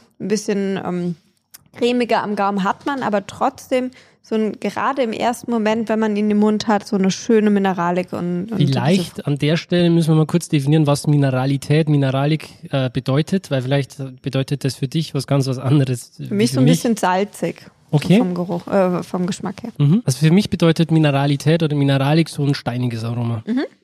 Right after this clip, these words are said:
Speaker 2: Wie wenn du im Weingarten stehst und es hat frisch geregnet und du, du merkst so, dies-, du, du riechst so diesen Stein
Speaker 1: Mhm.
Speaker 2: einfach.
Speaker 1: Ja.
Speaker 2: Da reagiert er dann quasi, der, der Stein an und dann werden diese Aromen frei und dann kannst du es riechen.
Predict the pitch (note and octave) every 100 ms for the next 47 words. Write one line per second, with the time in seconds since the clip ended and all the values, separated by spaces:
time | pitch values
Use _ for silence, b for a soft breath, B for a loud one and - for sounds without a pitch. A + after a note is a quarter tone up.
0 | - C#3 C3+ D3 D3+ D3 C3+ C#3+ F3+ F#3
1 | F3+ F#3+ - F#3 G#3 - D3+ C#3+ - C#3+
2 | - - - D3+ D3+ F3 F3+ - - b
3 | b b b - D#3 C#3 D3+ D3 D3 D3
4 | D#3 - D#3+ D3 C#3+ - C#3+ C#3+ C3+ C3+
5 | E3 - D#3+ C#3 B2+ - - A2 B3+ D4
6 | - A2 - - G3 - - - - -
7 | B2+ C#3 B2+ E3 E3 D#3+ C#3+ D3+ C#3+ D3
8 | B2+ B2 A#2 A#2 A2+ - D3 D#3+ D3 C3
9 | B2+ B2+ B2 A#2+ A2+ B2+ B2+ B2 B2 D3+
10 | D#3+ C3+ C3+ B2+ A#2+ B2 A#2+ A2+ C3 D3+
11 | C3+